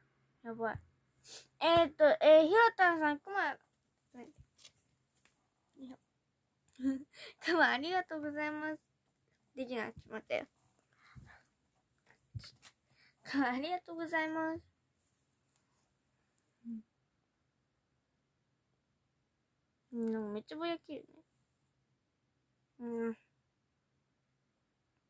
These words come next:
コンペイト、あ、よかったです。コンペイトでした。うん、進撃の延長。ハートつけたら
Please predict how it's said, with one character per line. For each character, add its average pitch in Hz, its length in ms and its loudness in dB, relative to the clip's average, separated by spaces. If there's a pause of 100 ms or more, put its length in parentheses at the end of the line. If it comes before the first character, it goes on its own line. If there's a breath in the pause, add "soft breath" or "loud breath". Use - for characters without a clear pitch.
(140)
コ 302 120 -8
ン 302 40 -8
ペ 320 100 -4
イ 294 60 -8
ト、 - 140 -10
あ、 - 80 -8 (240 soft breath)
よ 262 80 -4
か 277 80 2
っ 262 80 -2
た 262 120 -4
で 240 140 2
す。 226 80 -12
コ 285 100 -6
ン 285 120 0
ペ 294 100 6
イ 285 60 0
ト 285 140 2
で 277 120 6
し - 120 -10
た。 208 200 -16 (1300)
う 240 80 -14
ん、 233 180 -10
進 302 200 -6
撃 302 200 -6
の 285 120 -2
延 247 240 -2
長。 240 120 -6 (200 soft breath)
ハ 359 160 8
ー 370 100 4
ト 339 80 -16
つ - 100 -16
け 320 140 -6
た 277 100 -2
ら 269 60 0